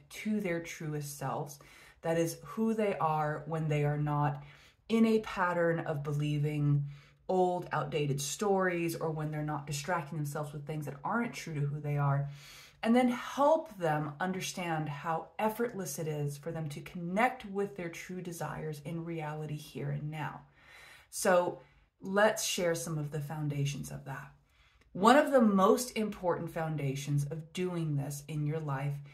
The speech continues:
is to simply be present. What I mean by being present is everything is happening right now. Any ideas we have of the past are already gone. Any concepts we have of the future haven't landed yet.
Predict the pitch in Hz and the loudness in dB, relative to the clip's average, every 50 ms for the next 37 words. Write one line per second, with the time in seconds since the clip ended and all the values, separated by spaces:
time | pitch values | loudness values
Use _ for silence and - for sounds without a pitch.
0 | - - - _ _ _ - 165 180 180 180 180 - - 220 208 - - 160 151 | -20 -20 -20 _ _ _ -6 -4 -4 -4 -4 -6 -6 -8 -8 -6 -6 -4 -4 -4
1 | 143 143 151 156 156 147 143 143 143 143 143 - - - - - - - 151 147 | -4 -6 -6 -6 -6 -6 -6 -6 -6 -6 -6 -6 -10 -14 -18 -14 -8 -4 -2 -2
2 | 143 143 - - - - _ _ _ _ _ _ _ _ _ _ _ _ _ _ | -2 -2 -6 -10 -18 -20 _ _ _ _ _ _ _ _ _ _ _ _ _ _
3 | - 160 185 202 220 240 247 247 226 214 208 208 208 208 196 190 180 175 170 175 | 2 6 8 10 10 10 10 10 8 6 4 4 2 2 4 4 2 2 0 -2
4 | 170 170 170 165 165 160 - - 180 175 165 160 143 143 143 - 143 147 143 - | -2 -2 -2 -2 -2 -4 -4 -2 -2 0 0 0 0 -2 -2 -2 -4 -4 -4 -4
5 | - - 175 180 202 233 277 285 254 - 247 220 208 202 196 - - 165 156 151 | -2 0 2 2 2 2 0 -2 -2 0 0 0 0 -2 -4 -6 -4 -4 -4 -4
6 | 151 165 160 156 151 147 139 143 143 151 156 160 165 - - - 160 151 151 151 | -4 -6 -4 -2 0 0 0 2 0 0 0 -2 -4 -8 -12 -10 -8 -6 -4 -4
7 | 147 147 143 127 - - - - - - - - - - _ _ _ _ - 202 | -2 0 0 -2 -2 -4 -8 -14 -16 -20 -20 -20 -20 -20 _ _ _ _ 0 2
8 | 214 220 240 240 - 202 202 185 180 190 190 190 190 185 170 165 156 143 143 165 | 4 4 4 4 2 0 0 0 0 0 0 0 -2 -2 -4 -6 -6 -6 -4 -4
9 | 160 156 147 - 170 165 147 143 151 143 - - - - 185 185 226 277 294 - | -4 -4 -6 -6 -6 -6 -4 -4 -6 -6 -6 -6 -4 0 0 2 2 2 0 -4
10 | - - - 190 - - 170 170 170 170 165 151 170 165 151 151 156 160 151 151 | -8 -6 -6 -6 -4 -2 -2 -2 -2 -2 -4 -6 -6 -4 -4 -2 -2 -4 -4 -6
11 | 165 165 165 156 143 - - - 208 220 214 - 233 - - 196 196 185 175 165 | -6 -6 -6 -6 -8 -8 -6 -4 -4 -4 -2 -4 -6 -8 -8 -8 -6 -6 -6 -6
12 | 165 170 156 - 160 160 - - 214 214 220 - - 214 202 202 - 175 143 156 | -6 -8 -8 -8 -10 -14 -10 -4 -2 -2 -2 -2 -4 -6 -6 -6 -6 -6 -6 -6
13 | 143 139 151 160 160 165 170 180 175 165 175 180 170 170 - - | -6 -6 -4 -4 -4 -4 -4 -4 -6 -4 -2 -2 -2 -2 -2 -8